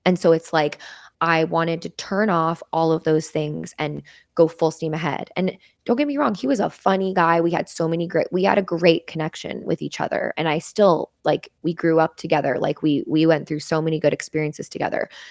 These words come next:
But I wanted what I thought our life could look like a lot more than what the reality was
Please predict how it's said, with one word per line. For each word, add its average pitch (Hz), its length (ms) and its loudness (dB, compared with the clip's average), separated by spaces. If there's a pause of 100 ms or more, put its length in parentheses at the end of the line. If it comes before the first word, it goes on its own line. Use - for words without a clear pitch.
(360)
But 165 340 2
I 175 280 4
wanted 180 920 0 (100)
what 170 380 0 (160)
I 160 180 -2
thought 147 460 -2
our 151 200 -2
life 147 360 -4
could 151 320 -6
look 185 260 -4
like - 480 -2 (300)
a 160 40 4
lot 170 400 4
more 160 520 -2
than 147 380 -4
what 160 580 0
the 165 80 -2
reality 151 840 -2 (180)
was 143 520 0